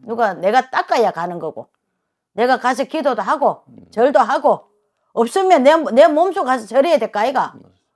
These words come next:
Speaker 1: 그러면서 여기 좀 풀어. 벌어가지고 모친도, 모친하고 하이도 좀 하고 죽은 모친하고.
Speaker 2: 그래서 저도 진짜 좀 여유가 되고 돈 좀 벌면은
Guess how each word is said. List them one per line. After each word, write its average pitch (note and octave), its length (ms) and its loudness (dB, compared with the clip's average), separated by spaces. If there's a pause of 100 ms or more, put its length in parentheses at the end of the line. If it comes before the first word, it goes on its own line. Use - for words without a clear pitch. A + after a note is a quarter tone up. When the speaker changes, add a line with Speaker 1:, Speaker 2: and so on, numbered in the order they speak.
(340)
Speaker 1:
그러면서 C4+ 400 0
여기 C4+ 160 0
좀 G#3+ 100 -4
풀어. D4 360 -2 (1400)
벌어가지고 C#4 640 4
모친도, B3+ 600 4
모친하고 E4+ 520 2
하이도 D4 360 0
좀 B3+ 160 -4
하고 C#4+ 400 0 (100)
죽은 D4+ 240 -2
모친하고. A3+ 600 0 (1040)
Speaker 2:
그래서 F#2+ 220 -14 (100)
저도 A#2 280 -12 (720)
진짜 A2 220 -16
좀 F#2+ 300 -12 (360)
여유가 G#2 320 -6
되고 G2 200 -8
돈 G2 200 -12
좀 A2+ 160 -14
벌면은 F2 680 -10